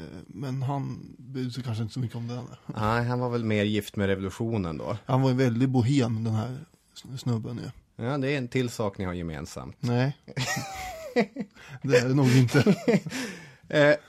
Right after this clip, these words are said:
Speaker 2: Ba-, Batista, dels så bombar han kringliggande, eh, landsbygd, åkrar, bondgårdar. Dessutom så har han såna här, eh,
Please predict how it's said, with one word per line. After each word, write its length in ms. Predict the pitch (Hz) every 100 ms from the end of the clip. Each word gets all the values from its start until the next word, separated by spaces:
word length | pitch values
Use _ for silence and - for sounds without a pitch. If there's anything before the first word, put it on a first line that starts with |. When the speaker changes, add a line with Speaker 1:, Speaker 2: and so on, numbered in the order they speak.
| - _ _ _ _ _ -
Speaker 2:
Ba-, 360 | 143 143 175
Batista, 600 | 160 143 156 160 - 135
dels 260 | - 139 165
så 100 | 170
bombar 640 | 131 160 139 113 120 175
han 340 | 123 95 98 104 - - - _ _
kringliggande, 840 | - 120 107 101 92 95 92 92 101 - _ _ -
eh, 260 | 101 95
landsbygd, 640 | 107 104 95 - 98 92 95
åkrar, 720 | - 113 95 - 95 87 90 101
bondgårdar. 880 | - 101 104 95 92 92 92 92 95 - - _
Dessutom 560 | - 117 135 127 131 123
så 300 | - 113 104
har 200 | 117 107 101
han 260 | 95 98 -
såna 200 | - 98
här, 240 | 92
eh, 40 | 90